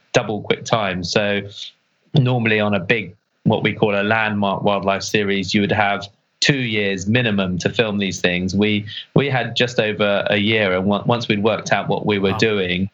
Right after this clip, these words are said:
Speaker 1: we, you know, some, some things, for example, there's one show about the woodlands in America, uh, and basically everything happens within a period of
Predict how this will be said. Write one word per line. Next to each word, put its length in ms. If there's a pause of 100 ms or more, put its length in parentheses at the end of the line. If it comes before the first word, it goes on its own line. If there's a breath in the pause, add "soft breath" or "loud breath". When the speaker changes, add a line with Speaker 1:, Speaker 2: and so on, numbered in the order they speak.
(400)
Speaker 1:
we, 420 (200)
you 80
know, 100
some, 320 (160 loud breath)
some 260
things, 220
for 60
example, 400
there's 260
one 220
show 200
about 380 (160)
the 140
woodlands 500
in 140
America, 680 (300 soft breath)
uh, 300 (200)
and 140
basically 680 (180)
everything 420
happens 480
within 320
a 80
period 600
of 360